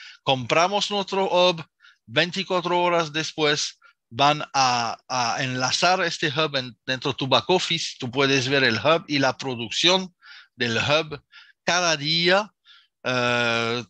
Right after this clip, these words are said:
cada año y, y, y por veinte años. Tenemos seiscientos millones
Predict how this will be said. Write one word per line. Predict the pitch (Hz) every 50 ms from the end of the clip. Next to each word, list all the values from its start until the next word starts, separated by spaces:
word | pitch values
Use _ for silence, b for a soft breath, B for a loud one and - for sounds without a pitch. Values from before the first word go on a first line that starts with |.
| _ _
cada | - 185 190 175 180 165 156 156 160
año | 165 170 180 185 185 185 185 - _ _ _ _ _ _
y, | - 147 131 127 131 139 143 139 127 127 127
y, | 131
y | 127
por | - - 139 131 127
veinte | 135 156 165 156 - 165 151
años. | 135 127 123 113 104 101 95 - _
Tenemos | - 120 127 143 151 160 151
seiscientos | - - - 175 170 160 - - - 175 175 180 175 165 - 180 175 165
millones | 160 151 143 143 139 131 131 139 151 175 180 185 190 190 202 208 - - - -